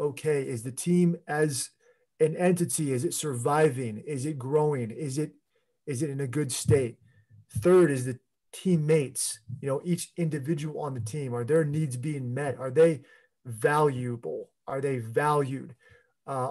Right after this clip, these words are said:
are you communicating with them often, understanding what questions and concerns they have? Are you resolving those issues for them? And then, uh, finally, number four, all the way at the bottom is,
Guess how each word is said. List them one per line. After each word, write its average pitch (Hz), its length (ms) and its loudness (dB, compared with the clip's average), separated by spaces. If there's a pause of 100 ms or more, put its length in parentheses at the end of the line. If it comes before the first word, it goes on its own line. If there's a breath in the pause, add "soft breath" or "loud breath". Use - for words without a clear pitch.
are 139 60 0
you 139 360 -4 (540)
communicating 156 640 0
with 143 200 -4
them 139 380 2 (120)
often, 131 580 0 (920)
understanding 143 760 0
what 139 420 0 (300)
questions 151 640 0
and 135 120 -12
concerns 135 680 2 (180)
they 160 260 8
have? 127 320 -6 (560 soft breath)
Are 143 100 -2
you 147 120 -2
resolving 139 840 2 (180)
those 139 260 2
issues 135 380 -4
for 123 240 -4
them? 123 240 -6 (840 soft breath)
And 131 140 -2
then, 131 260 0
uh, 123 180 0
finally, 139 680 0
number 143 240 -2
four, 143 380 2
all 135 160 0
the 143 60 -4
way 143 140 0
at 117 60 -6
the 123 60 -4
bottom 127 420 0
is, 113 260 -6